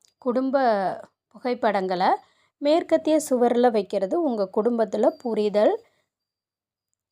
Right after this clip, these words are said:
ஸ்திரத்தன்மையை ஊக்குவிக்குது. இந்த திசையானது சூரியன் மறைவதை குறிக்குது. இது நாளின் உச்சத்தை குறிக்குது. இங்கே புகைப்படங்களை வைப்பதன் மூலம் குடும்ப உறுப்பினர்களுக்கிடையே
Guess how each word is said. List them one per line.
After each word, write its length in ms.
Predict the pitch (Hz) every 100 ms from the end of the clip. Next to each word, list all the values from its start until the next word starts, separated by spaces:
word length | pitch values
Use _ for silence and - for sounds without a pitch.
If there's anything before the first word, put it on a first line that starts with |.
| _
ஸ்திரத்தன்மையை 1040 | - - 349 339 311 311 208 208 202 185 339 359
ஊக்குவிக்குது. 600 | 208 202 190 185 175 - _ 110 -
இந்த 240 | 240 226 214
திசையானது 680 | 190 214 - 359 330 240 214
சூரியன் 580 | 349 - 233 233 226 330
மறைவதை 540 | 269 208 214 220 208 370
குறிக்குது. 440 | - 220 - 180 - _ _ _ _ _
இது 240 | 262 294 381
நாளின் 460 | 381 349 262 240 311
உச்சத்தை 520 | 233 226 - 302 269
குறிக்குது. 520 | 269 220 190 185 175 -
இங்கே 340 | 196 196 202 349
புகைப்படங்களை 840 | 359 214 311 320 302 285 254 302
வைப்பதன் 580 | 330 220 214 240 240 240
மூலம் 400 | 226 214 214 302 349
குடும்ப 340 | 254 214 220 226
உறுப்பினர்களுக்கிடையே 1120 | 208 208 - 220 214 202 202 196 202 190 226